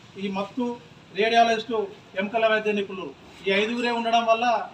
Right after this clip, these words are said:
చాలా బర్డెన్ అవుతా ఉంది. ఇక్కడ ఉన్న డాక్టర్స్ కావచ్చు, సిస్టర్స్ కావచ్చు, నర్సులకు కావచ్చు,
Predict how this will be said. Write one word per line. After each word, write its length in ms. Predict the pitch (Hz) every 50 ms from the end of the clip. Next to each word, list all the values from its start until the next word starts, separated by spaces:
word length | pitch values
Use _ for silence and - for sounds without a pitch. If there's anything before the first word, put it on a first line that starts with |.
| - - - - - - - - 196
చాలా 300 | 185 208 240 254 254 247
బర్డెన్ 360 | 202 202 233 226 196 226 226
అవుతా 280 | 226 220 214 208 226 226
ఉంది. 160 | 220 220 226
ఇక్కడ 160 | 214 226 214
ఉన్న 140 | 214 214 220
డాక్టర్స్ 460 | 208 202 202 208 202 220 220 202 233
కావచ్చు, 380 | 202 214 220 220 220 214 - 208
సిస్టర్స్ 460 | 190 202 196 - 226 220 202 190 -
కావచ్చు, 260 | 220 214 214 214 220
నర్సులకు 340 | 214 202 202 202 220 220 214
కావచ్చు, 440 | 214 214 214 214 208 - 226 214